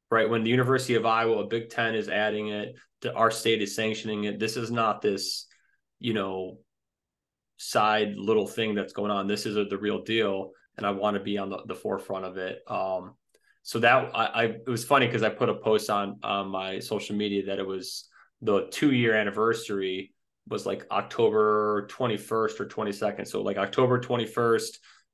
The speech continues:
twenty twenty-one, sent an email, laid out all this stuff,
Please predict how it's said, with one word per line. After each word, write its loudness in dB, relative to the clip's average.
twenty 0
twenty-one, 0
sent 2
an 0
email, 0
laid 6
out 6
all 4
this -4
stuff, -2